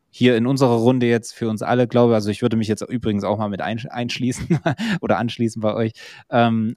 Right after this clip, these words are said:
aber ich denke, das geht auch sehr, sehr vielen so. Und Trading hat halt eben oder bietet die Möglichkeit,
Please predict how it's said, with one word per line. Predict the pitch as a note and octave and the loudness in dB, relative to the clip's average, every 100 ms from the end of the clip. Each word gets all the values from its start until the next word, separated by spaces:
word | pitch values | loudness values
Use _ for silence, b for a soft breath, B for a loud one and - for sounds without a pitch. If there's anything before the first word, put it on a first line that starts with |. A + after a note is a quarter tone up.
| - | -2
aber | A2 A2 A2+ A2 A2 | 0 2 4 2 0
ich | - - | -4 0
denke, | A#2+ A#2 | 2 2
das | A#2 | -2
geht | A#2+ G#2+ | -2 -2
auch | A2 | 0
sehr, | - G#2 | 2 2
sehr | G#2 | 0
vielen | - G#2+ G2+ | 0 0 0
so. | F2+ F2 | -2 -4
Und | F2+ | -4
Trading | - G#2+ G#2+ G#2 | 2 2 4 2
hat | G2+ | 2
halt | G#2 G2 | 2 0
eben | A2 G2+ G2 - B B B | -2 -2 -2 -6 B B B
oder | G2+ | -4
bietet | F#2+ A#2 G#2+ | 0 0 -2
die | - | -2
Möglichkeit, | G2+ A2 - A2+ - G#2+ G#2 | 4 4 4 -2 0 2 2